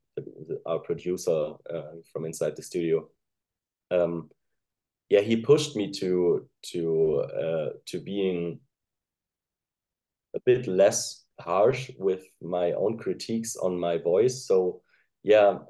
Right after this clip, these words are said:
um, I'm, I'm now listening to the songs and, and thinking,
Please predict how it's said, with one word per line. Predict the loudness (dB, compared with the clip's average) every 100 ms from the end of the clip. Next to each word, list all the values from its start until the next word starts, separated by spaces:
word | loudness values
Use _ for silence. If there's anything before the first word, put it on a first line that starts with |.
| -4
um, | 0 0 -2 -10 _ _ _ _ _ _ _ _ _ _ -6
I'm, | -4 -2 -4
I'm | -4 -2 -4 -4 -2
now | 2 6 8 6 4
listening | 2 2 2 0 -4
to | -4
the | -6
songs | -2 0 0 0
and, | -2 -2 -4
and | -4
thinking, | -2 0 0 -2